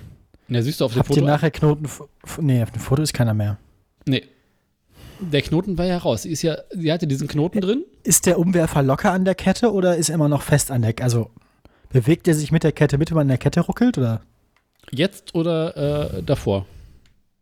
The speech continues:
Speaker 2: Also ich meine jetzt, als das Fahrrad vorgefunden wurde, als er dann oben war, als abgerissen war.
Speaker 1: Der Umwerfer hat sich sehr erfolgreich in sehr, sehr vielen Einzelteilen zer-, verhakt. Also, äh, er hängt überall.
Speaker 2: Aber man kann die Kette nicht frei durch den Umwerfer bewegen.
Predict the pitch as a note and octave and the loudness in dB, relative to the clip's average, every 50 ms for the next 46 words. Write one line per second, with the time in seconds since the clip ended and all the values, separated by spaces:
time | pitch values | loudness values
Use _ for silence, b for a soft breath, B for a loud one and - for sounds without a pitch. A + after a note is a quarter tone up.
0 | _ _ _ _ _ _ _ _ _ _ _ _ _ _ _ _ _ _ _ _ | _ _ _ _ _ _ _ _ _ _ _ _ _ _ _ _ _ _ _ _
1 | _ - C#3+ D3+ C#3 C#3+ E3+ E3 E3+ E3 E3 D#3+ - D#3 D#3+ D#3 - D3+ - - | _ 0 0 2 2 2 2 2 4 4 2 2 2 2 0 0 0 -2 0 2
2 | D#3+ D3+ D#3 - - F3+ E3 C#3+ B2+ - - C3 C3+ C#3 B2+ A#2 A#2+ A#2+ A#2 B2 | 2 2 2 2 2 2 2 2 2 0 0 0 0 0 0 0 2 2 2 0
3 | A#2 - - D#3 E3 D3+ D#3+ C#3+ C3+ F3+ D#3 D3 C#3 A#2+ A#2 A2+ A2+ - C#3 C3+ | 0 0 0 2 2 2 2 2 2 0 -2 -2 -2 -2 -2 -2 -2 -2 -4 -4
4 | - C3 A2+ A2+ - A#2+ A2 G#2+ A2 G#2 _ _ _ _ _ _ _ _ _ _ | -4 -4 -4 -4 -4 -4 -6 -6 -8 -12 _ _ _ _ _ _ _ _ _ _
5 | _ _ _ _ _ _ _ _ _ _ _ _ _ _ _ _ _ _ _ _ | _ _ _ _ _ _ _ _ _ _ _ _ _ _ _ _ _ _ _ _
6 | - C3 C#3+ E3 D#3 E3+ F3+ F#3 F3+ F3+ F3 - D#3 C#3+ D3 - - B2+ A2 B2 | -2 -2 0 0 0 0 0 0 -2 -2 -2 -2 -2 -2 -2 -2 -4 -4 -2 -2
7 | C#3 D#3 D#3 C#3+ - - D3+ D#3+ - E3 A#2+ - B2 A2+ C3 C#3 C#3 C3+ - - | -2 -2 -2 -2 -2 -2 -2 0 -2 -4 -2 -2 -2 -2 -2 -2 -2 -2 -2 -2
8 | C#3+ C#3 D#3+ C#3+ D3 - - C3+ - - A#2 A#2+ A#2+ A#2+ - C3+ B2 A#2 C#3+ - | -2 -2 -2 -4 -4 -4 -6 -4 -2 -2 0 0 -2 -2 -2 -2 -2 -2 -2 -4
9 | - C#3 A2 A2+ B2 B2 A#2 - - - A#2 A2 G#2+ G#2+ G#2 F#2 G2 G#2+ G2+ - | -4 -4 -4 -2 -2 -2 -4 -4 -4 -4 -2 -2 -2 -2 -2 -2 -4 -6 -6 -4
10 | - A#2 B2 B2+ B2+ F3+ D3 C3 C#3+ C3 G#2+ A2 G#2+ G2 - - b b b b | -2 -2 -2 -2 -2 -2 -2 -2 -2 -2 -2 -4 -6 -8 -10 -14 b b b b
11 | b b b b b b b b _ _ _ _ _ _ _ _ _ _ _ _ | b b b b b b b b _ _ _ _ _ _ _ _ _ _ _ _
12 | _ _ _ _ _ _ _ _ _ _ _ _ _ _ _ _ _ _ _ _ | _ _ _ _ _ _ _ _ _ _ _ _ _ _ _ _ _ _ _ _
13 | _ _ _ _ _ _ _ _ _ _ _ _ _ _ _ - F3 F3 E3+ D#3+ | _ _ _ _ _ _ _ _ _ _ _ _ _ _ _ -2 0 0 0 2
14 | - D#3+ D#3+ D#3+ - - D#3+ C#3+ D3 D#3 D#3 D3 - - - D3+ C#3+ C#3+ D3 C3+ | 2 0 0 2 2 0 2 2 2 0 0 0 -4 -2 0 2 2 2 2 0
15 | D3 D#3 D3 C#3+ C3+ C#3 C3+ C3 B2+ B2 A#2 A2 A2 | 0 0 0 2 2 2 2 2 2 2 0 0 -4